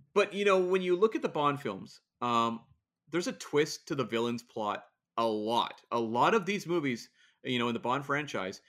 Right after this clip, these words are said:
have a twist with the villain's plan, which happens here as well. And I think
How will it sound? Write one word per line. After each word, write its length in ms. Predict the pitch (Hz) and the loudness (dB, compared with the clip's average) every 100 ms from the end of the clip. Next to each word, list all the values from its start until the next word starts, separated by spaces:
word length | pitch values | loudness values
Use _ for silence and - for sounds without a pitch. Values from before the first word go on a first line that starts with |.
| _ _ | _ _
have 200 | - 139 | 0 2
a 80 | 131 | 2
twist 440 | 127 - 147 147 - | 0 0 -2 -2 -6
with 100 | - | -8
the 60 | |
villain's 360 | 123 117 113 110 | -4 -2 -4 -4
plan, 260 | 190 156 | -4 -2
which 180 | 117 120 | -2 -4
happens 380 | 147 147 180 156 | -2 -2 -2 -8
here 240 | - 135 | -6 -4
as 160 | 127 117 | -2 -6
well. 440 | 110 123 101 - _ _ _ _ _ _ - | -6 -4 -4 -8 _ _ _ _ _ _ 2
And 280 | 135 143 143 | 4 6 4
I 160 | 110 | 2
think 440 | 135 - 220 - | 2 2 0 0